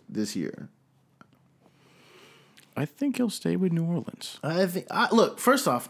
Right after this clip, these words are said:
Speaker 1: I don't think anyone should stay in New Orleans, personally. I think there is something in the water, or that training
Speaker 2: <laughs>
Speaker 1: staff is horrendous.
Speaker 2: I think he's gonna fall for the same thing Anthony Davis fell for,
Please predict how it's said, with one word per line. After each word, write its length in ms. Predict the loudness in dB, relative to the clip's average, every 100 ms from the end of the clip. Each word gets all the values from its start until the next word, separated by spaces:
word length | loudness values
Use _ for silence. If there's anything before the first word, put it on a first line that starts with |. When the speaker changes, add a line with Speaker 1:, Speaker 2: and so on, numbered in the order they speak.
| 4
Speaker 1:
I 100 | 6
don't 120 | 6
think 120 | 4
anyone 260 | 4 4 0
should 100 | -2
stay 160 | -4
in 80 | -4
New 100 | -6
Orleans, 420 | -10 -12 -12 -14 _ -4
personally. 460 | -2 -2 -6 -14 -20 -20 -20 _
I 60 | 0
think 160 | 2 2
there 120 | 2
is 100 | 2
something 340 | 0 0 0
in 80 | 0
the 80 | 0
water, 520 | 2 2 4 2 -2 -10 -20 _ -2
or 80 |
that 160 | 0 0
training 400 | 2 4 6 4
Speaker 2:
<laughs> 80 | 2
Speaker 1:
staff 340 | 2 0 0 -6
is 140 | -8
horrendous. 1160 | -6 -4 -2 2 4 6 6 4 2 -4 -12 -14 -18 _ -2
Speaker 2:
I 120 | 0
think 240 | 2 2 4
he's 160 | 2
gonna 180 | 4 4
fall 360 | 4 4 4 4
for 120 | 2
the 140 | -2
same 320 | 0 -2 -2 -2
thing 260 | -2 -2
Anthony 300 | -2 -2 -2
Davis 340 | -2 0 -2 -2
fell 220 | 0 -2
for, 340 | 0 -2 -2